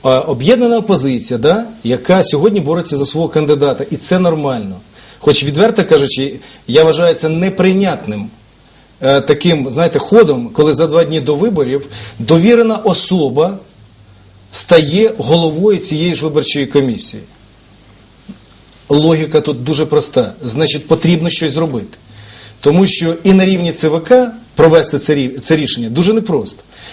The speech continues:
Тому в мене прохання одне. Я хотів би порахувати, щоб ми порахували чесно, прозоро, за участю всіх сторін. Голоси по проблемним дільницям. Домбровський вважає, що ці проблемні дільниці такі-то.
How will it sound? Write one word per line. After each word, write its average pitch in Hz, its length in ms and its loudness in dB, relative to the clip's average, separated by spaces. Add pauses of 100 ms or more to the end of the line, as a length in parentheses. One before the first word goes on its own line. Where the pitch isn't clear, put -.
(140)
Тому 208 180 4
в 277 40 2
мене 262 220 2
прохання 220 440 2
одне. 127 200 -4 (120)
Я 131 140 2
хотів 165 320 0
би 135 200 2 (220)
порахувати, 180 640 0
щоб 139 200 -4
ми 190 80 -2
порахували 147 500 0
чесно, 135 500 -2
прозоро, 156 540 0 (360)
за 104 180 2
участю 196 400 2
всіх 214 280 -2
сторін. 123 380 -2 (140)
Голоси 170 400 2
по 180 140 0
проблемним 156 460 0
дільницям. 135 440 -4 (300)
Домбровський 160 580 2
вважає, 180 360 2
що 143 180 -4
ці 208 340 0
проблемні 156 420 -2
дільниці 156 420 -4
такі-то. 123 460 -2